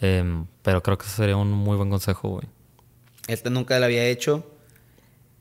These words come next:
Speaker 2: ¿Cuál es el, cuál es el significado de éxito para Celser?
Speaker 1: Para mí, el éxito es hacer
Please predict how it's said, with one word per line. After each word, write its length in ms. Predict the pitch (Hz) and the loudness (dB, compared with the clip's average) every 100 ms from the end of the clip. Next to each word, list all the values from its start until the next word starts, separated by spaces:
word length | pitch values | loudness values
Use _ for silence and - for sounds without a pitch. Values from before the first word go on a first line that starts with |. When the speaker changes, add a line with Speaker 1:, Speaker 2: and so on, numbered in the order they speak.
| _ _ _ - _ - | _ _ _ -20 _ 0
Speaker 2:
¿Cuál 200 | 135 139 | 2 2
es 120 | 160 | 0
el, 120 | 143 - - _ - - - - | -4 -6 -20 _ -20 -20 -20 -4
cuál 240 | 127 135 147 | 2 4 4
es 180 | 151 - | 0 -2
el 160 | 127 | -4
significado 720 | 123 113 117 113 107 120 113 123 | -4 -4 -4 -4 -4 0 0 0
de 160 | 120 113 | 0 -2
éxito 440 | - 117 - 117 113 - | -4 -10 -8 -10 -10 -10
para 180 | 107 | -8
Celser? 480 | 98 98 95 - - - _ _ _ - _ _ - - - - - - - - _ _ | -8 -10 -10 -14 -20 -20 _ _ _ -20 _ _ -20 -20 -20 -20 -20 -20 -20 -20 _ _
Speaker 1:
Para 180 | 120 117 | 6 8
mí, 420 | 123 135 175 190 - - _ _ _ _ _ _ - _ | 8 8 6 4 -6 -20 _ _ _ _ _ _ -20 _
el 220 | 123 113 123 | 4 6 6
éxito 640 | 127 - 147 - 165 - - | 4 2 0 2 0 0 2
es 260 | 120 - | 2 4
hacer 540 | 127 110 - 127 135 | 2 4 6 8 8